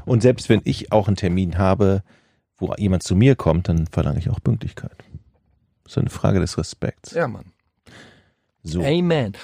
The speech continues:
Speaker 2: Und vor allen Dingen, wenn man unpünktlich kommt und das weiß, dass man unpünktlich kommt, dann muss man den anderen, finde ich, informieren und sagen, "Pass auf." Und wenn's
Speaker 1: Ja.
Speaker 2: nur fünf oder zehn Minuten ist, dass
Speaker 1: Mhm.
Speaker 2: man dem dann, ähm, heutzutage mit WhatsApp sagt, "Hier, pass auf, ich verspäte mich fünf bis zehn Minuten, stand noch im Stau, was weiß ich,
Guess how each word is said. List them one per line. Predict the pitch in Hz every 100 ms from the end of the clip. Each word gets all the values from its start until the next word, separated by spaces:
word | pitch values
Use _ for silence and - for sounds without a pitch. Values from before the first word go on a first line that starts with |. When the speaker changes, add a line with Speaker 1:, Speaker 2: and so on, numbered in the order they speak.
| -
Speaker 2:
Und | - 147
vor | 165
allen | 196
Dingen, | 175
wenn | 165
man | 147
unpünktlich | - 247 285 147 127 117 -
kommt | - 117 196 - - _ _
und | 151 135
das | -
weiß, | 160 247
dass | - 127
man | 120 113
unpünktlich | 110 - 95 104
kommt, | - 123 160 -
dann |
muss | 113 170 151
man | 120
den | -
anderen, | 185 214 110 104 123 - _ _ -
finde | 165 165
ich, | 107 -
informieren | - - 123 147
und | 104
sagen, | 107 107
"Pass | 117 -
auf." | 143 151 -
Und | 139
wenn's | 214 226
Speaker 1:
Ja. |
Speaker 2:
nur | 220
fünf | - 202
oder | 170
zehn | - 180
Minuten | 175 180 196 - -
ist, | 143 - - - -
dass | 120 135
Speaker 1:
Mhm. |
Speaker 2:
man | 139
dem | 139 151
dann, | 147 139 -
ähm, | 135 127 -
heutzutage | 170 202 - 151 160
mit | 151
WhatsApp | 139 - 156
sagt, | - 143
"Hier, | - 156
pass | 143
auf, | - 139
ich | 135
verspäte | 131 - 160
mich | 143 -
fünf | 143
bis | - -
zehn | 147
Minuten, | 143 139
stand | - 151
noch | 143
im | 135
Stau, | - 131 139
was | 139 -
weiß | 127 -
ich, | 131